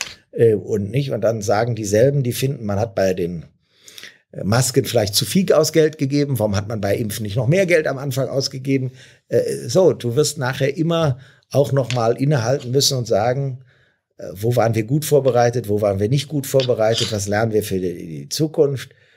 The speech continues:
Ähm, ich hab hohen Respekt vor der enormen Leistung und Anspannung, mit der so eine Großherausforderung, äh, für Jens Spahn, äh, verbunden ist und wie er damit umgeht. Auch die anderen Verantwortungsträger in Bund und Ländern.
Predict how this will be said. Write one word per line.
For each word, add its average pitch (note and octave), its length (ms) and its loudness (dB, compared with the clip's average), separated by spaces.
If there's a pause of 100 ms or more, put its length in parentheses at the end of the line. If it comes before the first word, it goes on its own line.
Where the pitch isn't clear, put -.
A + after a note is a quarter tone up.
(200)
Ähm, F#2+ 380 0
ich - 200 -6
hab - 240 -2
hohen E3 220 4
Respekt A#2+ 560 0
vor A2 180 -4
der F#2+ 200 -2
enormen B2 680 2
Leistung G#2 720 -4 (480)
und - 300 -6
Anspannung, G#2+ 800 0 (340)
mit F#2+ 200 -8
der G#2 140 4
so G#2+ 100 2
eine F2+ 440 -4
Großherausforderung, F#2+ 1500 0 (380)
äh, E2 160 -8
für F#2+ 160 0
Jens E2 260 0
Spahn, E2 400 -4
äh, C#2+ 440 -12
verbunden G2 540 -4
ist G2+ 160 0
und F2 140 -6
wie E2+ 80 0
er E2 60 2
damit D#2+ 280 -6
umgeht. G#2 640 0 (160)
Auch D#3+ 180 0
die - 180 2
anderen C3 280 4
Verantwortungsträger G2 1080 -2
in E2+ 120 -4
Bund F2 260 -2
und E2 140 -10
Ländern. F#2+ 480 -4